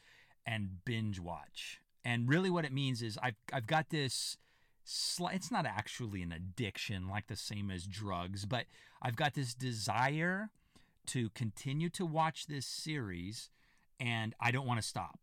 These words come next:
Okay, so think about that. I won't be brought under its power. Now,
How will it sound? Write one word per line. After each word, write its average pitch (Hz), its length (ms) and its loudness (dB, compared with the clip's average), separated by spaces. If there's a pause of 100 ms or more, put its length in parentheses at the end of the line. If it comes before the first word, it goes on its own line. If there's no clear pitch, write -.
Okay, 107 300 -4
so - 180 -6
think 151 240 -2
about 117 260 -4
that. 90 220 -6 (1080)
I 104 80 0
won't 117 240 2
be 160 80 2
brought 135 260 6
under 120 260 0
its 104 140 -6
power. 90 460 -6 (540)
Now, 113 160 -2